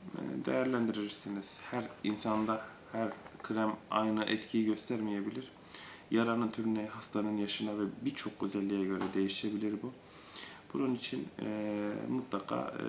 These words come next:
profesyonel bir doktordan, yara bakım uzmanından, yara bakım hemşiresinden destek alabilirsiniz. Merak ettiğiniz sorular olursa yorumda yazarsanız fikrimi belirtirim. Sizlere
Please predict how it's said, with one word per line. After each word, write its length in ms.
profesyonel 680
bir 120
doktordan, 600
yara 260
bakım 340
uzmanından, 500
yara 300
bakım 260
hemşiresinden 640
destek 360
alabilirsiniz. 640
Merak 380
ettiğiniz 300
sorular 380
olursa 320
yorumda 360
yazarsanız 520
fikrimi 480
belirtirim. 480
Sizlere 360